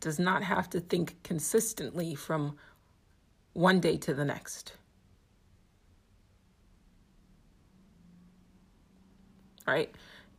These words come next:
If you said something yesterday and then you recognize today that it was foolish, change your mind.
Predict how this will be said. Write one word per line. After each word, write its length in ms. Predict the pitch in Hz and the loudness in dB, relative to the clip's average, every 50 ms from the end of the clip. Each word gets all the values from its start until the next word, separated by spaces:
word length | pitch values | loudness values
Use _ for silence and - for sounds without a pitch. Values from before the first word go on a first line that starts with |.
| _ _ - | _ _ 4
If 220 | 190 175 180 - | 4 4 4 0
you 400 | 160 165 208 233 247 254 233 - - - | -2 -2 0 0 0 -2 -2 -6 -10 -16
said 340 | - - - - 226 220 - | -14 -8 0 2 4 4 4
something 640 | - 214 185 180 - - 151 139 131 127 - - - - - - - - - - - - - - - - - | 4 2 2 2 2 0 0 0 0 -2 -4 -8 -10 -14 -20 -20 -20 -20 -20 -20 -20 -20 -20 -20 -20 -20 -14
yesterday 680 | - - 170 170 170 175 - - 190 - - - - - - - - - - - - - - - - - - - - - - - | -2 4 4 4 4 4 0 -6 -8 -6 -6 -8 -8 -10 -14 -20 -20 -20 -20 -20 -20 -20 -20 -20 -20 -20 -20 -20 -20 -20 -12 -4
and 120 | - 165 165 | 0 2 2
then 100 | 156 156 | 4 4
you 140 | 160 165 | 6 8
recognize 480 | 170 175 170 175 160 151 147 147 147 - | 8 8 6 6 2 2 2 0 0 0
today 240 | 143 135 143 147 139 | 0 2 4 2 2
that 100 | 135 135 | 2 0
it 80 | 131 | -2
was 160 | 127 139 - - | -4 -6 -10 -12
foolish, 720 | - - - 269 247 190 - - - - - - - - - - - - - - - _ - - - - - - - - - - - - - - _ - - _ _ _ _ _ - - _ _ _ _ _ - - _ _ - - - | -10 -6 -2 2 4 4 4 4 0 -2 -4 -8 -10 -14 -16 -20 -20 -20 -20 -20 -20 _ -20 -18 -16 -16 -16 -16 -18 -20 -20 -20 -20 -20 -20 -20 _ -20 -20 _ _ _ _ _ -20 -20 _ _ _ _ _ -20 -20 _ _ -20 -20 -12
change 400 | - - - 160 147 156 143 135 | -8 -4 -2 0 0 0 0 0
your 100 | 135 131 | -2 0
mind. 480 | 127 127 131 - - - - 151 - | 0 0 0 0 -2 -6 -10 -12 -14